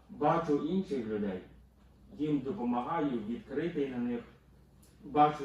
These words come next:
їхні потреби. І сьогодні ця історія не тільки про якесь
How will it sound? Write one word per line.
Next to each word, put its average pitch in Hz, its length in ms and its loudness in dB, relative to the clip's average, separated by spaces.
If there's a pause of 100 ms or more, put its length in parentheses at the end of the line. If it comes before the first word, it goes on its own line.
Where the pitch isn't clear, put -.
(120)
їхні 139 420 -4 (240)
потреби. 151 560 -4 (1040)
І 120 540 2 (340)
сьогодні 156 800 0
ця 147 140 0
історія 147 760 0 (480)
не 139 140 2
тільки 139 560 0 (400)
про 123 400 -2
якесь 131 280 -2